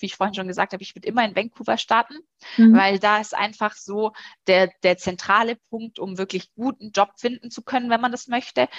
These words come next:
Speaker 1: aber
Speaker 2: Mhm.
Speaker 1: auch gigantisch reisen kann. Also man
Speaker 2: Mhm.
Speaker 1: kann extrem viele Tagesausflüge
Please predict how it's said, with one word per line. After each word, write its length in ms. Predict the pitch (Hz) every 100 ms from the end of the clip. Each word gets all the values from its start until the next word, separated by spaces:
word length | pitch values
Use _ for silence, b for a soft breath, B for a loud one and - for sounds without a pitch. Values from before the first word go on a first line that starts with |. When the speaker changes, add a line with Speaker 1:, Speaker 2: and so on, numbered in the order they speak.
| B B
Speaker 1:
aber 280 | - 226 220
Speaker 2:
Mhm. 60 | 208
Speaker 1:
auch 180 | 208 -
gigantisch 640 | 185 180 175 202 175 -
reisen 360 | 160 151 - -
kann. 320 | - - - B B -
Also 260 | 185 208
man 140 | 202 190
Speaker 2:
Mhm. 20 |
Speaker 1:
kann 300 | 226 226 233
extrem 560 | - 196 - - 302 311
viele 240 | 302 269
Tagesausflüge 1200 | - 247 240 240 - 220 - - 214 208 208 202